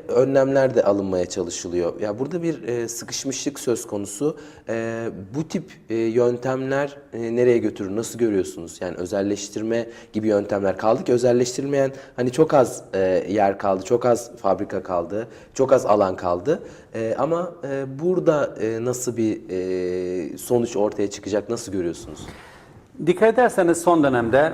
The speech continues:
Speaker 2: özellikle Trump'ın tweetleri, Trump'ın dünyayı şekillendirme, m,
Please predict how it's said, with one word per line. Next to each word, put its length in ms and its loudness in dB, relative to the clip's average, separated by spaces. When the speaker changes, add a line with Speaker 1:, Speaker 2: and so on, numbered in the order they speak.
Speaker 2:
özellikle 360 0
Trump'ın 420 4
tweetleri, 720 2
Trump'ın 480 2
dünyayı 300 4
şekillendirme, 1040 0
m, 60 -6